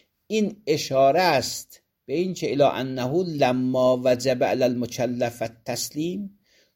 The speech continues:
چون بر مکلف تسلیم واجبه، لجمیع ما یرد علیه، برای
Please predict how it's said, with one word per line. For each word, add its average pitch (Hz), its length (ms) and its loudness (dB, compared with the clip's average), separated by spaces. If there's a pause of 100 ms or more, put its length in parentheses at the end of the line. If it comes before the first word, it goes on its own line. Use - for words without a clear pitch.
چون 233 420 0
بر 143 180 6
مکلف 120 760 -4
تسلیم 143 640 -4
واجبه، 98 640 -2 (580)
لجمیع 151 600 2
ما 156 240 4
یرد 117 340 2
علیه، 87 380 -6 (420)
برای 180 320 4